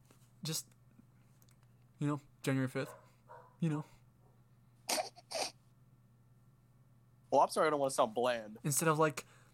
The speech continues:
Speaker 1: the twelfth day of Motto Haven or something like that. It just sounds pretentious. <laughs>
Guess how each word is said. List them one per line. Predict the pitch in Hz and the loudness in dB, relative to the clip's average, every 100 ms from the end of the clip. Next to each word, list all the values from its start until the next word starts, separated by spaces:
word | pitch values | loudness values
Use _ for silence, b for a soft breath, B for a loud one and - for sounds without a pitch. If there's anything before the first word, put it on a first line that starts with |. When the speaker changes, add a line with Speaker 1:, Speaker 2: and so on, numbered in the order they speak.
| B B B B B | B B B B B
Speaker 1:
the | 147 | -6
twelfth | 135 - 156 151 147 | -4 0 0 -2 -4
day | 147 143 | -4 -2
of | 131 | -2
Motto | 131 131 165 - | -2 0 0 -2
Haven | 127 120 117 113 | -4 -4 -4 -6
or | |
something | 117 131 123 120 | -2 -2 0 -4
like | 113 117 | -4 -8
that. | 110 127 | -8 -6
It | |
just | 131 | -2
sounds | - 185 185 | 2 2 2
pretentious. | 147 - 165 - 127 - - - | -2 -4 -2 -2 -2 -2 4 4
<laughs> | - | 4